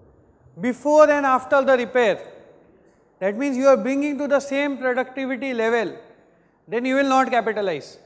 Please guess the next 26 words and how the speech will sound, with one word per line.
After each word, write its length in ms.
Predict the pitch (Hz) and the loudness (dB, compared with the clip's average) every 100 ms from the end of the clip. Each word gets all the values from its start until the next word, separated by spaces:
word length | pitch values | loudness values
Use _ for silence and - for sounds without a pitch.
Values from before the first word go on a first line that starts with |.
| _ | _
So 140 | - 233 | -6 0
where 200 | 262 285 | 2 2
will 120 | 285 | 0
that 140 | 277 | 0
twenty-five 420 | 254 247 247 254 254 | -2 -6 -2 -2 0
thousand 320 | 233 240 220 | -2 -4 -4
go? 300 | 208 147 - - _ - - _ _ _ - | -4 -4 -10 -20 _ -20 -20 _ _ _ -10
Expense. 600 | 202 208 - 247 180 - | -6 -4 0 0 -2 -8
Expense. 40 | - - - - - | -16 -20 -20 -20 -10
And 300 | 202 262 254 | -4 -2 0
now 200 | 240 285 | 2 4
your 220 | 294 294 | 4 4
asset 320 | 269 254 285 262 | 2 0 -4 -4
is 140 | 240 226 - | -8 -10 -8
back 300 | 185 240 247 | 0 2 2
to 80 | 277 | 0
the 120 | 269 | 0
same 280 | 269 277 262 | 0 -2 2
level. 400 | 247 247 220 - - - - _ _ _ _ _ _ - | 2 2 0 -4 -16 -20 -20 _ _ _ _ _ _ -10
So 100 | 233 185 180 | -10 -8 -2
then 200 | 262 269 | 0 2
there 160 | 277 | 0
will 80 | 277 | 0
be 60 | 294 | 0
no 120 | 320 | 0
impairment. 560 | 320 254 269 247 240 | 0 2 0 0 -6